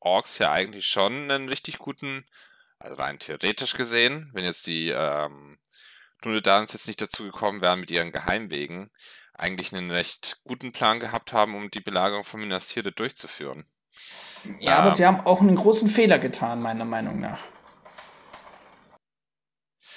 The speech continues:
Speaker 1: Genau, also was ja, was jetzt hier erstmal der ursprüngliche Plan von den, äh, von der Seite der Orks ist, dass ja diese, dieser, dieser Weg, den man, äh, praktisch nehmen kann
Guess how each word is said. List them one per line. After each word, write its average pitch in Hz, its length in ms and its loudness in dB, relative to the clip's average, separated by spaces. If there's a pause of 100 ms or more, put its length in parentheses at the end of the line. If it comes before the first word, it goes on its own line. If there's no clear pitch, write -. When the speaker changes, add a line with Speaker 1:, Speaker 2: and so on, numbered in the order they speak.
(120)
Speaker 1:
Genau, 117 160 2
also 110 220 2
was 98 220 4
ja, 98 120 2
was 95 180 4
jetzt 90 200 -4
hier 95 400 4
erstmal 92 380 -2
der 98 80 -2
ursprüngliche 147 500 -4
Plan 117 360 0
von 110 300 -4
den, 107 260 0
äh, 95 340 0
von 95 200 -10
der 92 100 -4
Seite 92 260 0
der 76 140 -4
Orks 92 240 -2
ist, - 260 -4
dass 87 180 0
ja 85 120 0
diese, 80 640 -2 (1600)
dieser, 87 420 2
dieser 82 380 -4
Weg, 101 320 2
den 95 180 0
man, 87 280 -2
äh, 76 200 -4
praktisch - 440 -4
nehmen 98 320 0
kann 90 480 -2